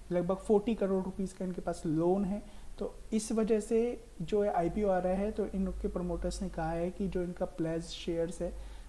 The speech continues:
वो आईपीओ के through हटा देते हैं। The company's management, however, said it would remove the pledge along with the आईपीओ। तो जो आईपीओ से जो पैसा आएगा, ओके, तो वो पूरा का पूरा कर्ज अपना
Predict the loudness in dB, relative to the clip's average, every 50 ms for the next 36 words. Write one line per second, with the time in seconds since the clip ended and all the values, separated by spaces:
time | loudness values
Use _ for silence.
0 | -8 -2 0 0 2 4 6 6 6 6 6 4 4 4 4 2 0 0 0 0
1 | -2 -2 -6 -12 -16 -16 -14 -4 -2 0 2 4 4 4 2 0 -2 -6 -6 -6
2 | -4 -6 -4 -2 -2 -2 0 2 2 2 2 2 2 0 0 0 -2 -4 -4 -4
3 | -4 -4 -4 -4 -6 -10 -12 -14 -10 0 2 4 4 4 4 0 2 2 4 4
4 | 4 2 2 2 2 0 2 0 -2 -2 -2 -2 0 0 0 0 0 0 -2 -2
5 | 0 0 0 0 2 0 0 0 0 -2 0 -2 -2 -2 -2 -2 -4 -6 -6 -4
6 | -2 -2 -2 -2 -4 -4 -4 -6 -6 -6 -6 -6 -6 -8 -8 -8 -10 -8 -6 -6
7 | -6 -4 -4 -4 -2 -2 0 0 0 0 0 0 -2 -2 0 0 -2 -2 0 0
8 | 0 0 0 0 -2 -4 -6 -8 -12 -14 -14 -14 -14 -10 -8 -6 -6 -2 0 0
9 | 0 0 -2 -2 -2 -2 0 0 -2 -2 0 0 0 2 2 0 0 -2 -2 -2
10 | 0 0 2 0 0 -2 -6 -10 -12 -4 0 0 0 2 0 -2 -4 -4 -4 -4
11 | -6 -6